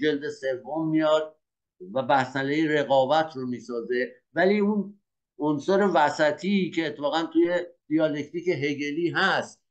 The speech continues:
یعنی بین امر کلی و امر منفرد، یه امر جزئی یا خاص وجود داره. این توی اتفاقاً نظریه اقتصادی مارکس و تحلیل مارکس از، اه،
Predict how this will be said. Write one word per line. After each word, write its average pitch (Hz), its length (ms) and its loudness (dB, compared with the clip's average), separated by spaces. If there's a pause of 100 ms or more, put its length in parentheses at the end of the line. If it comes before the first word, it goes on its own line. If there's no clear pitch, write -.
یعنی 139 200 0
بین 165 280 4
امر 180 420 2
کلی 156 540 2
و 135 60 -2
امر 147 380 -8 (100)
منفرد، 147 600 2
یه 185 60 2 (120)
امر 170 240 0
جزئی 156 580 0
یا 175 120 4
خاص 185 400 2 (220)
وجود 127 360 -10
داره. 131 440 0 (460)
این 233 300 4
توی 226 260 2
اتفاقاً 160 800 0 (460)
نظریه 156 1080 2
اقتصادی 147 760 0
مارکس 151 360 2
و 156 80 -6
تحلیل 147 500 0
مارکس 151 460 -4 (180)
از، 147 180 -4 (520)
اه، 127 220 -2